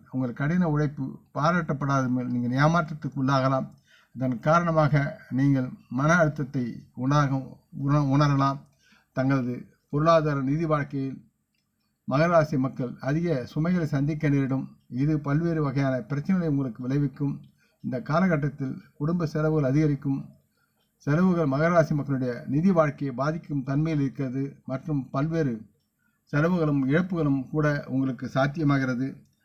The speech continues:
மகர ராசி மக்கள் பல்வேறு நிதி பிரச்சனைகளிலிருந்து வெளிவர கவனமாக திட்டமிட்டு செலவுகள் செய்ய வேண்டும். இந்த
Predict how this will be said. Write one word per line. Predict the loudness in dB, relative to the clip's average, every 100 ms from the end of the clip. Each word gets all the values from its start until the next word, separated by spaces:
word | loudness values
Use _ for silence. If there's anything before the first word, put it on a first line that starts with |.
| _
மகர | -4 0 2
ராசி | 2 2 -2
மக்கள் | -2 -4 -4 -8 -6
பல்வேறு | -2 0 0 2
நிதி | 2 0
பிரச்சனைகளிலிருந்து | -2 -4 0 2 2 0 0
வெளிவர | 0 0 -2 -6 -18 _
கவனமாக | 0 2 2 2 0 -2 -4 -12 _ _ _
திட்டமிட்டு | -2 0 0 0 -2 -2
செலவுகள் | 0 0 0 -2
செய்ய | 0 2
வேண்டும். | 2 2 -2 -6 _ _ _
இந்த | -8